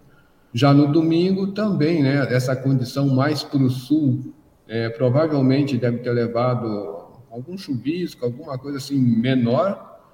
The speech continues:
mas que pode ter ocorrido. Infelizmente, as nossas estações não pegaram, né? Mas essa massa de ar seco predominou, essa área com, com uma nebulosidade mais baixa, com aquela chuva contínua, também continuou.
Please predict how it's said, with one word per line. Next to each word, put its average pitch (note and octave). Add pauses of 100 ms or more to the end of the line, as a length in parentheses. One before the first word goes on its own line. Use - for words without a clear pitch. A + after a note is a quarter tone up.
(220)
mas F3
que F#3
pode E3+
ter F3
ocorrido. C#3+
Infelizmente, C#3
as B2
nossas A#2
estações A#2+
não A#2
pegaram, D#3
né? D3+ (520)
Mas D3+
essa E3
massa D#3
de C#3
ar D3
seco D3
predominou, D#3
essa D#3
área D#3
com, C3
com C3
uma C3
nebulosidade C3
mais B2+
baixa, C#3+
com B2
aquela B2
chuva B2+
contínua, B2
também D3+
continuou. D3+